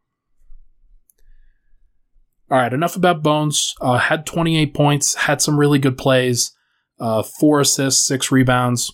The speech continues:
still had four turnovers, I think, or five turnovers, something like that. So, uh, he will, like, he's still got some great numbers for Summer League and, uh, some of the really, really impressive buckets. So keep that in mind.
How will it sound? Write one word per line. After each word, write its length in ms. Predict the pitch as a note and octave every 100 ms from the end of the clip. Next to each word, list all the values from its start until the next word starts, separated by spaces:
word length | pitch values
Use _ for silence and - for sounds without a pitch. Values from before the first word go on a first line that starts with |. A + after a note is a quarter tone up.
| _
still 340 | - - F3+ F3
had 220 | D#3 D3+
four 280 | - D3+ C#3+
turnovers, 540 | - C#3 D3+ D3+ D3
I 100 | D3+
think, 320 | D3 D#3 D3
or 80 | B2+
five 300 | - C3+ C3+
turnovers, 380 | - C#3+ C#3 C3
something 280 | C#3+ C3 C3+
like 220 | C3 B2+
that. 280 | C#3 C3+ C3+
So, 340 | - B2+ B2 _ _ _ _ _ _ _ -
uh, 220 | B2+ B2+
he 200 | B2 -
will, 300 | A#3 A3+ G#3+
like, 180 | G3 F3+
he's 220 | - G3+
still 180 | - B3
got 240 | G#3+ F#3+ -
some 140 | D3+
great 260 | C3+ C3+ B2
numbers 300 | B2 A#2+ -
for 100 | A2+
Summer 320 | - A#2 A2+
League 220 | A2 A2
and, 160 | A2+ - _ _ _ _ _ _
uh, 160 | - -
some 320 | - E3 E3
of 120 | D3
the 260 | D3 C#3 B2+ - _ _ -
really, 500 | C#3 C#3 E3+ E3+ E3
really 360 | C#3+ D3 D3
impressive 520 | C#3 B2+ C3 A#2 A#2 -
buckets. 560 | G#2+ - F#2 - - _ -
So 400 | - B2+ A#2 - - - - _ _ _
keep 220 | - E3 D3+
that 160 | E3
in 100 | D3+
mind. 480 | C#3 C3+ C3+ C3 -